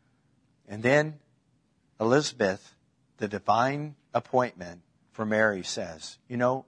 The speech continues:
it's God with me. It's gotta be God with you. What,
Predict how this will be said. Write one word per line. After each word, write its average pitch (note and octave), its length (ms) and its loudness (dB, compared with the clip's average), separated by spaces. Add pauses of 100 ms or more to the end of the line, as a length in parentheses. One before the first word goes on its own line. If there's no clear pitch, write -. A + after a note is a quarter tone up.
it's G#2 160 -12
God A#2 260 4
with A2+ 220 -10
me. A#2 160 -6
It's G2 140 -10
gotta G2+ 220 -2
be G2+ 140 -8
God G2 300 -4
with G2 180 -18
you. G#2 240 -10 (960)
What, C3 240 2